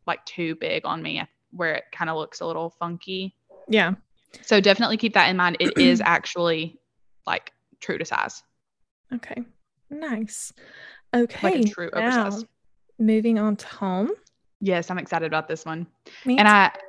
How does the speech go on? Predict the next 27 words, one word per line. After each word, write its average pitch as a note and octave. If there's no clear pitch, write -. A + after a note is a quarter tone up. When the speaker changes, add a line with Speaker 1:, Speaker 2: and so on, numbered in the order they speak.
Speaker 1:
I G3+
actually G3+
forgot F3+
about F#3
something. A3
So E3+
I F3+
had F3+
to F3+
add F3
it. E3
And F#3
that's F#3
what G3+
I G3+
was F#3+
doing. F3
If E3+
you F#3+
saw F#3+
me G3
looking F#3+
down D#3
a -
minute D#3+
ago, D#3
Carrie, E3